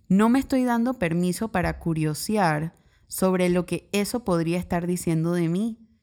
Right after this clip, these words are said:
sobre lo que eso podría estar diciendo sobre mis necesidades,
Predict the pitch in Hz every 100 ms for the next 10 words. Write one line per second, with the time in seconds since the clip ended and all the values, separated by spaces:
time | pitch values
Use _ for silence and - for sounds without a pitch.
0 | _ _ - 196 190 185 185 180 180 180
1 | 226 196 175 185 202 185 185 196 185 196
2 | 180 165 160 160 160 156 151 - 151 175
3 | 196 147 - -